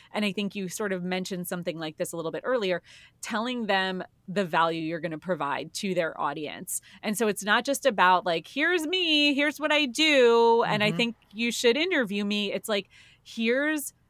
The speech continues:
Speaker 1: a segment idea." So you wanna pre-, present an idea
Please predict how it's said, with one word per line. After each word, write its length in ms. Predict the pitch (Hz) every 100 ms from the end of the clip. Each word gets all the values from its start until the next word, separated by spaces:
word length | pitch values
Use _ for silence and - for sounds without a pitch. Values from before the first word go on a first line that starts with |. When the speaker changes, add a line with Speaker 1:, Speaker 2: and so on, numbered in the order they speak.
| _ -
Speaker 1:
a 120 | 208
segment 580 | - 202 185 208 262 -
idea." 680 | 254 262 226 226 262 285 311 415 427 -
So 180 | -
you 180 | 214 208
wanna 240 | 196 196 208
pre-, 240 | - 208 180 -
present 440 | 226 190 196 190
an 80 | 196
idea 600 | 185 180 160 175 190